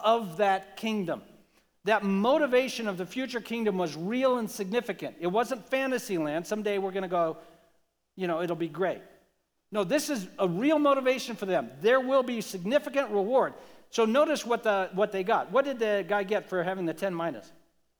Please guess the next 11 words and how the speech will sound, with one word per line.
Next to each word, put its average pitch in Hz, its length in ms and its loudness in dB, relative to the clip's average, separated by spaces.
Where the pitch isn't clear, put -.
Ten 254 240 2
cities. 233 500 -2
Can 214 160 -2
you 196 80 0
buy 214 220 0
a 233 100 -2
city 233 300 -4
for 196 140 -4
a 180 60 -2
mina? 175 380 -4
No. 214 360 0